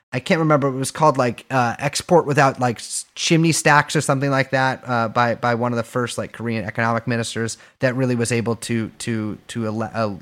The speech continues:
elucidate or elaborate or whatever upon this phenomenon. Uh, I mean, they, they, they're really, I mean, th-, this is, this is akin to, like, somebody killing themselves essentially because of work. And,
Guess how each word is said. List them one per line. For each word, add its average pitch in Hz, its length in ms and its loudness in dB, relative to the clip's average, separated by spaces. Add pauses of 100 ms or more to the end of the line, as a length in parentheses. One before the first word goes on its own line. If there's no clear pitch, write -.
(120)
elucidate 117 560 0
or 107 40 0
elaborate 113 420 0
or 110 60 -2
whatever 110 280 0
upon 110 280 -4
this 107 140 -8
phenomenon. 107 580 -4 (520)
Uh, 131 300 6
I 143 120 0
mean, 143 300 2
they, 151 100 2
they, 160 260 4
they're 175 220 8
really, 190 340 6
I 139 80 0
mean, 156 240 2
th-, 160 120 -6
this 196 200 2
is, 185 180 -2
this 190 280 2
is 185 140 0
akin 170 420 0
to, 151 80 2
like, 135 160 2
somebody 139 300 -2
killing 131 320 0
themselves 113 600 -4
essentially 160 400 -2
because 110 320 -4
of 95 160 -12
work. - 340 -10 (640)
And, 165 420 4